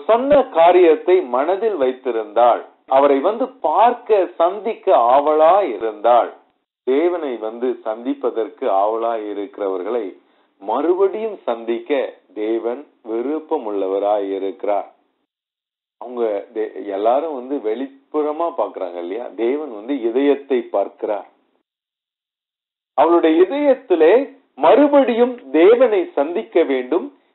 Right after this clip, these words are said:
தேவனோடு பேச வேண்டும் என்றும் இருக்கும் அந்த ஆசை அவரை மறுபடியுமாய் அழைத்து வருகிறது. அதனால இரண்டு பேர்ல பார்க்கும்போது மனோவாவின் மனைவிக்கு அதிகமாய்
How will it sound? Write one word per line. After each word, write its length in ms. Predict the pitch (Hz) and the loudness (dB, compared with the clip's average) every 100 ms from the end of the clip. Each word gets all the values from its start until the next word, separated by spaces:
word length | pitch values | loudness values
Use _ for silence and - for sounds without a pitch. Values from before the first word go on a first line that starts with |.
| _ | _
தேவனோடு 680 | - 170 208 208 240 294 277 | 2 6 8 6 6 4 2
பேச 460 | - 175 214 - 220 | 2 4 2 2 2
வேண்டும் 420 | 180 175 165 220 | 4 2 0 -4
என்றும் 360 | 180 135 123 113 | -4 -6 -6 -4
இருக்கும் 460 | 123 170 214 240 | 0 0 0 -6
அந்த 240 | 185 107 101 | -6 -4 -2
ஆசை 680 | 107 135 - - 120 90 _ _ _ _ _ _ _ - | 2 2 2 -2 -6 -8 _ _ _ _ _ _ _ -8
அவரை 240 | 123 123 | -4 -4
மறுபடியுமாய் 680 | 117 120 143 156 156 165 160 | -2 -2 -2 -4 -4 -4 -4
அழைத்து 680 | 165 196 131 110 120 - 110 | -2 -2 -2 -4 -6 -8 -8
வருகிறது. 720 | 101 101 98 98 113 101 - _ - | -6 -6 -4 -2 -2 -4 -10 _ -10
அதனால 680 | 113 117 127 165 110 101 - _ _ _ _ | -8 -4 -2 0 -2 -4 -10 _ _ _ _
இரண்டு 520 | - 302 269 294 285 | -4 4 6 6 2
பேர்ல 540 | 285 226 226 233 226 - | 2 4 6 6 4 4
பார்க்கும்போது 880 | 151 143 139 110 90 90 135 185 _ _ _ _ _ _ _ 123 | 4 4 0 -8 -6 -8 -8 -12 _ _ _ _ _ _ _ 0
மனோவாவின் 1120 | 135 359 269 277 240 185 147 147 165 170 _ | 2 6 6 8 8 8 6 2 -2 -8 _
மனைவிக்கு 1040 | 104 107 127 139 131 123 - 185 131 87 _ _ _ _ _ _ _ | -6 -4 -2 -2 -2 -6 -4 -2 -2 -6 _ _ _ _ _ _ _
அதிகமாய் 1080 | - 101 156 262 254 220 190 151 151 190 226 | -2 2 4 2 2 2 4 4 4 2 -2